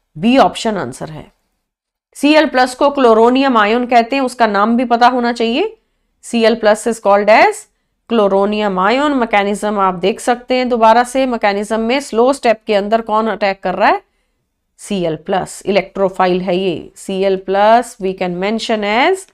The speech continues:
electrophile gets automatically attracted towards the double bond। Coming to the next question, thirty three, which alkene on ozonolysis gives these two products?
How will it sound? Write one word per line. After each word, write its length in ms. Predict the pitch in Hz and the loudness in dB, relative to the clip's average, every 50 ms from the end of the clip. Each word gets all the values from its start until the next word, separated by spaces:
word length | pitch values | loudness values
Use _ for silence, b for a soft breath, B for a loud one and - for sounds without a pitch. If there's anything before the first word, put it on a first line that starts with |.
| _ _ _ _ _ _ - | _ _ _ _ _ _ -6
electrophile 800 | 190 185 175 175 - - 185 180 180 180 - 196 208 214 202 180 | -2 -2 -2 -4 -4 -8 -6 -6 -4 0 2 2 4 2 2 0
gets 280 | 185 185 190 190 - - - | 0 0 0 -2 -4 -4 -2
automatically 720 | 180 214 220 302 294 285 285 262 294 269 269 254 247 233 | -2 0 0 0 0 0 0 0 -2 -2 -2 0 0 0
attracted 480 | 208 - - 190 196 196 - 262 240 254 | 0 0 -2 -4 -4 -4 -4 -6 -4 -4
towards 380 | 226 190 180 180 180 180 - 190 | -2 0 0 0 0 -2 -4 -4
the 180 | 254 339 427 392 b b b b b b b | 0 0 0 0 b b b b b b b
double 340 | 175 170 160 156 160 160 156 | -4 -4 -4 -4 -4 -6 -6
bond। 380 | 160 160 165 151 143 139 - - - | -8 -8 -8 -8 -8 -10 -12 -8 -6
Coming 240 | 196 208 202 202 196 196 | -4 -4 -4 -4 -6 -6
to 100 | 180 170 | -8 -8
the 140 | - 165 165 | -6 -6 -4
next 320 | 180 214 254 269 - - | -2 -2 -4 -4 -6 -6
question, 340 | - 190 185 - 196 196 190 | -6 -6 -4 -4 -8 -10 -8
thirty 300 | 190 185 175 180 - 165 | -8 -10 -12 -10 -12 -16
three, 260 | - - 208 220 160 - - - _ b b b b b b b b _ _ - | -12 -8 -6 -6 -6 -8 -12 -18 _ b b b b b b b b _ _ -10
which 340 | 170 220 349 381 381 381 - | -4 0 0 0 0 0 2
alkene 580 | 359 320 302 277 277 277 277 277 294 269 277 254 | 2 4 4 2 0 -2 -2 0 0 0 2 2
on 160 | 247 233 220 | 2 2 2
ozonolysis 840 | 208 208 208 233 214 214 202 208 247 262 269 - - 277 262 233 - | 0 0 0 0 0 2 2 2 2 0 -2 -2 -4 -4 -4 -2 0
gives 420 | 220 208 190 208 254 285 - - - - _ _ _ _ _ _ _ _ - | 2 2 2 2 2 -2 -6 -14 -20 -20 _ _ _ _ _ _ _ _ -6
these 360 | 185 220 294 330 359 359 - | 0 4 6 6 6 4 4
two 100 | 320 311 277 | 0 0 2
products? 480 | - 226 190 170 151 - - - - | 2 4 2 4 2 -2 -6 -8 -18